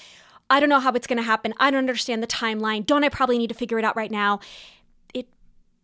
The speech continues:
that doesn't feel right. And for me, I really am personally, and this is a, a deep <laughs> years-long challenge, trusting that if this is God's best for me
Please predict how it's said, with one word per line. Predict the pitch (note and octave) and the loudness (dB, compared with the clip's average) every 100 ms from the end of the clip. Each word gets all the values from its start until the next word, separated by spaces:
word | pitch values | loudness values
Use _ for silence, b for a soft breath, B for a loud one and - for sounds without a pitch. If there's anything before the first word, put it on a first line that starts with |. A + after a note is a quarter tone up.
| - | -14
that | A#3 | -8
doesn't | C#4+ D4 D#4+ | -6 -4 -4
feel | - - B3+ C4+ B3+ | -6 -2 4 6 6
right. | F#3+ F#3 G3 D4 - - - B B B B - | 2 -6 -6 -6 -6 -10 -12 B B B B 0
And | F3+ A3+ G#3+ | 4 4 2
for | - A#3+ A#3 | -4 2 4
me, | A#3+ A#3 B3 C#4+ - | 4 2 4 2 2
I | |
really | A3+ G3 F#3+ A3 B3 B3+ - | 0 -2 -4 -2 -2 -2 -4
am | G#3 G3 G3 G3 - | -4 -4 -6 -10 -12
personally, | - - C4+ - A3+ F#3 F#3 C#4 - | -6 0 0 0 -4 -6 -8 -10 -12
and | - | -14
this | G#3+ | -12
is | G#3 F#3 | -10 -10
a, | - | -8
a | F#3+ | -10
deep | F3 - C4+ - A3 | -8 -2 -2 0 -2
<laughs> | |
years-long | A3+ C#4 A#3+ A#3+ A3+ | 4 4 4 0 0
challenge, | A3+ G#3+ F#3+ F#3+ - | 2 2 0 -6 -10
trusting | - C#4 C4+ G3+ E3+ C4 - B B B B B | -4 -2 -2 -4 -10 -12 -14 B B B B B
that | A#3 A3+ | 2 2
if | A3+ - - | 0 -8 -18
this | F#3 F3 B3+ D#4+ | -6 0 2 2
is | D4+ | -2
God's | - A3 A3+ - | 2 2 2 0
best | G3 - | -2 -4
for | - F#3 | -8 -8
me | E3+ D4+ | -8 -12